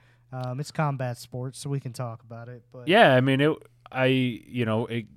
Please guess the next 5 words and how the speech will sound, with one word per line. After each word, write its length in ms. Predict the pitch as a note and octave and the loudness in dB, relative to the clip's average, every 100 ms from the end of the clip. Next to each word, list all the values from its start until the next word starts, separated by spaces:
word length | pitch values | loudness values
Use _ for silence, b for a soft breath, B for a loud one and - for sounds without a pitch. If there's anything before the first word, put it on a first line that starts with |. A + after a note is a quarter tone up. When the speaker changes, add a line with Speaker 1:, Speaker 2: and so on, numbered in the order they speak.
| _ _ _ _ _ _ _ | _ _ _ _ _ _ _
Speaker 2:
it 180 | A#2 A2 | -14 -10
came 280 | - D3 D3+ | -4 -2 -2
together 420 | G#2+ A#2 C3 A#2 | -2 2 2 2
considering, 560 | - G#2 - A2 G#2+ G#2+ | -2 -8 -6 -4 -4 -4
like, 220 | G#2+ | -6